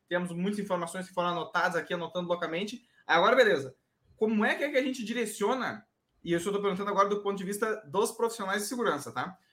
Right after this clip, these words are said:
Como é que a gente direciona o final dessa reunião, a conclusão dela, as combinações finais, e agora diz assim, ó, pessoal, então tá, nós, baseado nisso, nós vamos fazer isso por causa disso, e esse é o primeiro passo que nós vamos tomar aqui com vocês, Pedro.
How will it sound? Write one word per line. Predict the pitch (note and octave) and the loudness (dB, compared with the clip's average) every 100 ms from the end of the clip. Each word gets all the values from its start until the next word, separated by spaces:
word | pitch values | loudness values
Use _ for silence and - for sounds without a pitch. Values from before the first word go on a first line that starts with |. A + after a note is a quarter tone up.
| _ | _
Como | - G3 A#3 | -2 0 2
é | G#3 A3+ | 2 2
que | A3+ | 0
a | |
gente | A3 A3 F3+ | -4 -6 -6
direciona | G#3+ G3+ F#3+ F#3 G3+ G#3 - _ _ - | -2 -2 0 -4 -4 -6 -10 _ _ -8
o | F#3+ | -6
final | - A#3 A3 G#3 A#3 | -6 -4 0 6 6
dessa | A#3+ A#3 G#3 | 6 4 0
reunião, | G3 F#3 F3 A3+ - _ | -2 -2 -2 -6 -12 _
a | C3+ | -6
conclusão | F3+ F#3+ G3 F#3 F3 G3+ | -2 -2 -2 -2 0 2
dela, | A#3 F3+ F#3+ | 4 6 6
as | G3 E3+ | 2 -2
combinações | F#3 F3 F3+ E3+ F#3+ G3+ | -4 -4 -2 -2 -6 -8
finais, | G3+ F3 F3 G3+ - _ - | -4 -2 0 -2 -6 _ -2
e | E3+ | 4
agora | F3 G3 | 6 6
diz | G#3 | 2
assim, | F3+ | 0
ó, | |
pessoal, | F3 E3+ F3+ D3 | -2 0 0 0
então | F3+ | -2
tá, | F3+ C3+ G#2+ - _ - | 2 2 0 -8 _ -6
nós, | D3 D#3 - - _ | -4 -4 -8 -16 _
baseado | C3 C3 C#3 C#3+ C3 | -12 -2 0 2 0
nisso, | B2+ D3+ A3 - | -2 -4 -4 -2
nós | F#3 | -4
vamos | D#3+ D#3+ | -4 -6
fazer | D#3 C#3+ C#3 | -6 -4 -4
isso | F#3 - F#3+ | -4 -6 -8
por | D#3+ | -6
causa | D3+ C#3+ | -4 -2
disso, | C3+ A3 - B3+ - _ _ | -2 -2 -2 -6 -8 _ _
e | G3+ E4+ - | -4 -4 -4
esse | A#3 D4+ E4+ C#4+ | -2 -2 0 4
é | |
o | C4+ C4+ | 4 4
primeiro | B3+ A3+ B3 C4 | -2 2 2 4
passo | - A3+ - | 8 10 8
que | A3+ | 2
nós | A#3 G#3+ | -4 -2
vamos | G#3+ | -2
tomar | G#3+ G3 G3+ | 0 2 2
aqui | G3+ | 0
com | G#3+ | 4
vocês, | A3 A3 F#3 | 4 4 0
Pedro. | - G#3+ F3 A#2+ | 4 4 4 -2